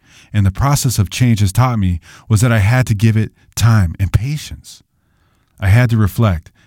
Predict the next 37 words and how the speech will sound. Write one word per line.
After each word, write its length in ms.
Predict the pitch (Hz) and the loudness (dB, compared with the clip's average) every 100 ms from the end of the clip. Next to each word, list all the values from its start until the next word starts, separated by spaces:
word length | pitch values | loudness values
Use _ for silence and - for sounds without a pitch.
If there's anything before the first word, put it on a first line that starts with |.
| - | -4
and 80 | 90 | 0
have 220 | 107 110 | 2 0
some 140 | - | -2
self-compassion. 800 | 90 85 78 80 78 76 - - 87 _ _ _ _ _ - | -4 -4 -6 -8 -8 -10 -14 -16 -20 _ _ _ _ _ -20
I 60 | |
couldn't 260 | - 131 117 | -2 0 2
beat 160 | 113 139 | 0 -2
myself 420 | 107 95 110 95 | -2 0 0 0
up 160 | 104 | 0
over 160 | 104 95 | 0 -2
failures 540 | 87 - 110 107 95 | -2 0 2 2 2
or 80 | 95 | 0
missteps. 680 | 87 117 120 - 71 - - _ _ _ _ - | 2 2 2 -4 -10 -12 -20 _ _ _ _ 0
I 60 | |
had 160 | 98 123 | 2 2
to 60 | |
just 240 | 113 101 - | 0 -2 -2
pick 200 | 131 120 | -4 -4
a 40 | |
path 480 | - 113 110 80 - _ _ _ - | -6 -2 -2 -4 -10 _ _ _ -6
and 120 | 98 | -2
see 160 | - | 2
where 180 | 123 110 | 2 2
it 100 | 90 | 0
led 240 | 78 92 80 | 0 0 0
me. 220 | 76 76 _ _ _ _ _ _ _ _ _ _ _ _ _ - | -6 -14 _ _ _ _ _ _ _ _ _ _ _ _ _ -8
It 80 | 117 | -4
sometimes 480 | - 135 131 120 98 | 0 2 2 2 2
didn't 200 | 104 95 | 0 0
work 240 | 87 80 | -2 -4
out, 240 | 73 67 - _ _ | -8 -10 -18 _ _
and 100 | 98 | -2
it 40 | 101 | 0
was 180 | 98 92 | 2 2
evident 300 | 117 101 - | 2 0 0
early 240 | 107 101 | 0 2
on 340 | 110 104 87 | 2 2 -2